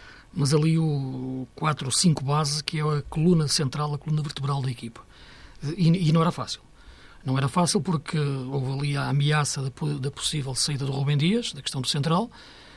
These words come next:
que se mantém. Eh, o jogador mantém-se no Benfica. A entrada de um guarda-redes novo,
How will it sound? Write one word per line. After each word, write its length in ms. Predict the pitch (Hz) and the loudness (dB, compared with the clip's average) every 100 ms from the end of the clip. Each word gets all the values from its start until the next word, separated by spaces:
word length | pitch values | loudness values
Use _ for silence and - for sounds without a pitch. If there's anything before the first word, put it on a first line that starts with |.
| - - - | -20 -8 -2
que 60 | |
se 80 | - | 4
mantém. 400 | 139 127 175 240 - - - - - - | 4 4 0 0 -6 -20 -20 -20 -10 -2
Eh, 360 | 151 143 139 151 | 0 0 -2 -4
o 100 | 123 | -4
jogador 340 | 123 120 175 | -2 0 2
mantém-se 360 | 139 120 131 - | 0 0 -2 -2
no 80 | 135 | -2
Benfica. 420 | 139 180 160 202 - - - 170 | -2 -2 -4 -12 -16 -20 -12 -6
A 240 | 175 196 | -4 0
entrada 220 | 147 156 | 0 2
de 60 | 143 | 2
um 60 | |
guarda-redes 640 | 139 139 135 143 120 - 143 | 2 2 2 0 2 -2 0
novo, 380 | 139 165 208 | 0 2 -2